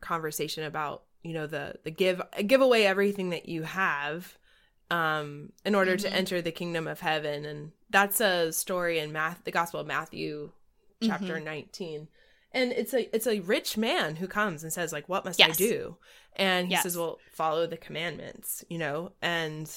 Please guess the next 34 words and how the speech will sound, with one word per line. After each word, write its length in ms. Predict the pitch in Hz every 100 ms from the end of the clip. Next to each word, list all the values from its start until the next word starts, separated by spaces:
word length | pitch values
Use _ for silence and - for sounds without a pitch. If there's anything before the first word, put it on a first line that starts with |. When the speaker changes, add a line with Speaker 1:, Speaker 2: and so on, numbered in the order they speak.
| - - _ _ _ _ _ -
Speaker 1:
do 140 | 170 170
that." 300 | 160 139 -
And 100 | 156
he's 140 | 160 156
like, 160 | 147 -
"Okay, 360 | 208 185 196 _ -
which 200 | 208 233
ones 280 | 220 208
do 80 | 208
I 60 | 196
have 180 | 180 180
to 80 |
do?" 260 | 185 175 233 -
<laughs> 480 | 254 - - - -
And 260 | 214 202
Speaker 2:
Yeah. 120 | 196 220
Speaker 1:
he's 140 | 202
like, 200 | 202 196
"Okay, 200 | 202 208
well, 160 | 190 190
all 220 | - 175
of 160 | 190 180
these." 360 | 180 185 185
And 60 | 170
he's 120 | 170
like, 180 | 156 160
"Well, 120 | 170
I've 200 | 202 254 226
done 220 | 311 453
that. 260 | 175 - - -
So, 240 | - 196
like, 220 | 180 175
what 160 | 208 269
else?" 500 | 415 185 - -